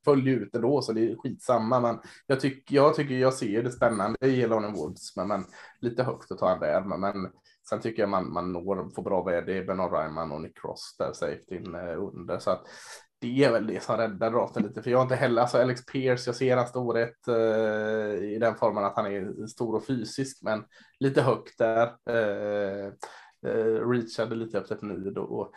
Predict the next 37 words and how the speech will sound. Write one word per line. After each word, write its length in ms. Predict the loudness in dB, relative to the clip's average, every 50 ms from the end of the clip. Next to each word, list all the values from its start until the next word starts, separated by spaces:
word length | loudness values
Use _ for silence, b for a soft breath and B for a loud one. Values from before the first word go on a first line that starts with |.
| B B B B B B B
tycker 180 | -10 -8 -4 -2
inte 120 | 0 2
heller 180 | 2 2 0 0
man 160 | 0 0 0
väger 240 | 0 0 0 0 -2
upp 140 | -4 -4
i 40 | -8
slutet 440 | -8 -6 -4 -4 -4 -4 -4 -2 -2
av 100 | 0 0
draften. 320 | -2 -2 -4 -4 -6 -8 -4
Så 200 | -2 -2 -2 0
nej, 260 | 2 2 4 4 4
jag 80 | 4 4
är 40 |
inte 120 | 2 2 0
heller 200 | -2 0 0 0
riktigt 260 | -2 -2 -4 -8 -10
förtjust 540 | -12 -14 -14 -14 -16 -16 -16 -20 -16 _ -8
i 60 | -6
den, 400 | -6 -6 -6 -6 -8 -10 -10 -10
eh, 60 | -10 -8 -8 -10 -10 -12 -12 -14 -16 -14 -16 -16 -16 -18 _ _ _ _ -12 -12 -10 -12
eh, 500 | -14 -14 -12 -14 -14 -14 -16 -16 -12 -8
Magnus, 280 | -6 -4 -4 -4 -4 -2
jag 80 | -2
vet 140 | 0 0 0
att 80 | 0 0
du 120 | 0 0
gillar 180 | 0 2 0 -2
Nick 180 | -4 -6 -6
Cross 260 | -6 -6 -6 -8 -10
mycket, 220 | -14 -12 -10 -8 -6
det 60 | -4
gör 80 | -4 -4
jag 100 | -4 -4
också, 300 | -6 -8 -10 -10 -10 -8
men, 180 | -8 -8 -8
men 240 | -8 -10 -10 -10